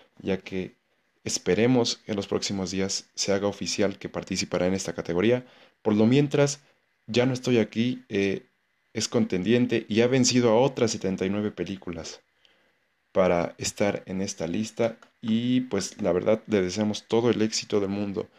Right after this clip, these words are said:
a todos los creadores de esta película, a Fernando Frías, a todos los actores y ojalá puedan llegar, eh,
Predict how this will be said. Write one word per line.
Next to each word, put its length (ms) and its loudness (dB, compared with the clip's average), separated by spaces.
a 100 -6
todos 260 2
los 160 -4
creadores 520 -2
de 80 -2
esta 200 -6
película, 600 -6
a 60 -18
Fernando 400 -6
Frías, 460 -4
a 120 -6
todos 220 -4
los 220 -6
actores 560 -2
y 260 2
ojalá 460 2
puedan 320 4
llegar, 360 0
eh, 500 -4